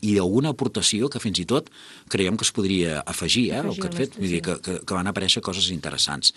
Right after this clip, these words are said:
Speaker 1: I a posteriori, el que hem pogut veure a les xarxes socials, que ja saps de quina manera són, o l'altre dia que va haver-hi la nit de castells, eh, vam poder veure la majoria de gent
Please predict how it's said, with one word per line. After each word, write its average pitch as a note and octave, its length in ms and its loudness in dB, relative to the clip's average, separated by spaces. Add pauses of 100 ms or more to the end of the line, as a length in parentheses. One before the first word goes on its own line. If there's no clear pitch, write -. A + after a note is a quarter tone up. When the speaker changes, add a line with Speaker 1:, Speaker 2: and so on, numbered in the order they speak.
(380)
Speaker 1:
I A#2+ 140 4
a G#2+ 60 4
posteriori, C3 580 4
el A2+ 100 4
que - 100 -2
hem F2 60 -2
pogut F2+ 220 0
veure F2 260 0
a D2+ 520 -4
les - 120 2
xarxes - 260 0
socials, - 440 0
que D#2 80 -4
ja C#2+ 80 -4
saps - 200 0 (100)
de E2 160 -6
quina D#2 160 -2
manera C#2+ 200 -2
són, C#3 380 2 (400)
o G2 160 4
l'altre F2+ 300 2
dia F2+ 200 2
que F#2 120 -2
va F2 100 0
haver-hi E2+ 180 0
la E2 100 -2
nit E2 140 -2
de D#2+ 100 -2
castells, G#2 540 2
eh, D#2 140 -6
vam D#2 160 -8
poder D#2+ 180 -8
veure B2 220 -4 (220)
la G#2+ 120 0
majoria D#2+ 340 0
de D2+ 60 -8
gent D2+ 300 -4